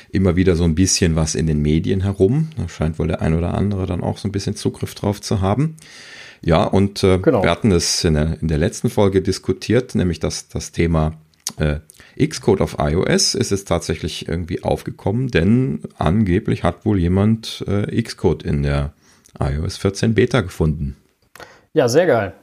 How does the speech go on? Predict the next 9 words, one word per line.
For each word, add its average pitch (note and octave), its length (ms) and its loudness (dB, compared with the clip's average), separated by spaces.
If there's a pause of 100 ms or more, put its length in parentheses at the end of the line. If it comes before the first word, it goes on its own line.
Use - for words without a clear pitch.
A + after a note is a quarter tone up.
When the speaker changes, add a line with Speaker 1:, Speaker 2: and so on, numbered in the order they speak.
Speaker 2:
Also, A#2 640 0
ähm, G#2+ 320 -4
wenn, B2 160 4
wenn D3 240 2
dem D3+ 260 2
wirklich D#3 300 2
so C3 120 -2
ist, G3+ 360 -4
also G2 340 -2